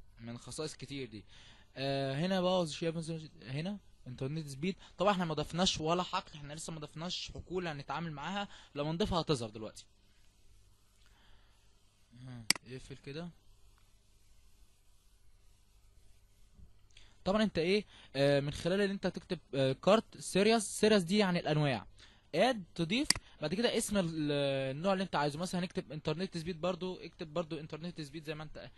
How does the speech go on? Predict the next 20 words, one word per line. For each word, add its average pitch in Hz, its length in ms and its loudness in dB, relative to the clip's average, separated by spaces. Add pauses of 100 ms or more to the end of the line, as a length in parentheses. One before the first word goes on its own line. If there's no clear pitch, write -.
(160)
زي 147 60 -4
ما 160 60 -6
انت 170 100 -10
عايز، 170 140 -6
وهتظهر 160 440 -4
برضو 170 320 -4
حتى 175 280 -8
لو 160 100 -8
انت 165 100 -10
ما 151 80 -8
ضفها-، 143 280 -8 (140)
ما 131 80 2
ضفتهاش 143 400 -2
يعني، 120 120 -8
يعني 123 100 -8
انت 151 100 -6
لو 147 100 -2
ما 139 100 -4
ضفتهاش 143 440 -4
هنا 160 180 -4